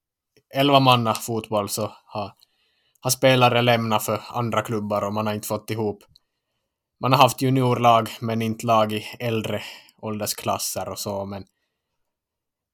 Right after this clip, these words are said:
det har man man har ett samarbete nu där man, med Vasa Fotboll Akademi, där man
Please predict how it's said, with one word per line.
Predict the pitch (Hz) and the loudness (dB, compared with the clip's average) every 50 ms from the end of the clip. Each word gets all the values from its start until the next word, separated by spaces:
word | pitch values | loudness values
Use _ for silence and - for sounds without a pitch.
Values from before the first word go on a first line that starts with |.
| _ _ _ - | _ _ _ 0
det | 123 120 120 | 4 4 6
har | 131 123 120 | 8 6 6
man | 120 117 117 117 120 - _ _ _ _ _ _ - - - - | 6 4 2 2 0 -4 _ _ _ _ _ _ -20 -14 -12 -8
man | 120 123 120 120 | -4 0 2 4
har | 120 120 117 | 4 4 4
ett | 117 120 | 2 -2
samarbete | - 131 117 117 117 117 117 120 120 117 117 120 113 | 0 0 0 0 0 -2 0 0 0 0 0 -2 -4
nu | 113 113 | -2 -2
där | 110 110 107 104 | 0 0 0 0
man, | 104 107 104 104 101 - - _ _ _ _ _ _ _ _ _ _ _ _ _ | -2 -2 -6 -6 -8 -10 -18 _ _ _ _ _ _ _ _ _ _ _ _ _
med | - 107 104 104 104 | -14 -12 -10 -6 2
Vasa | 113 120 127 131 127 143 120 | 4 6 6 6 6 2 0
Fotboll | 127 127 123 123 127 131 123 113 117 | -2 -2 -4 -4 -4 -2 -2 0 0
Akademi, | 113 117 - 120 113 110 113 110 107 107 104 101 101 | 0 0 -2 -4 -4 -2 -2 -2 -2 -4 -6 -6 -6
där | 104 101 101 | -6 -6 -6
man | 104 98 98 | -8 -10 -12